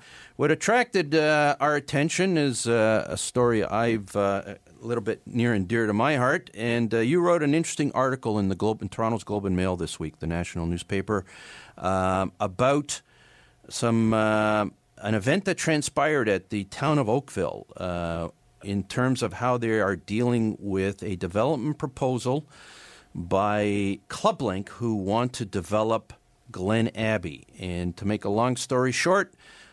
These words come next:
Oakville Council, presumably in a very heated council meeting,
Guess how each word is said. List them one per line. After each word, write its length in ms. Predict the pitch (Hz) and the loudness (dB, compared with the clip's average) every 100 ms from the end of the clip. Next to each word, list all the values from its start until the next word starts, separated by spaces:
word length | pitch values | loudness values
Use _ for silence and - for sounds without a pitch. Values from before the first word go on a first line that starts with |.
| - | -4
Oakville 420 | 131 135 156 151 | -2 0 2 0
Council, 680 | 151 175 190 175 190 190 185 | 2 0 2 2 2 2 0
presumably 720 | - 123 110 135 127 123 131 | -2 -2 2 2 2 2 2
in 80 | 123 | 2
a 40 | |
very 300 | 107 127 123 | 2 2 0
heated 500 | 117 - 160 160 127 | -2 -4 0 2 0
council 400 | - 160 165 165 | 0 0 2 2
meeting, 400 | 160 170 175 180 | 4 4 4 2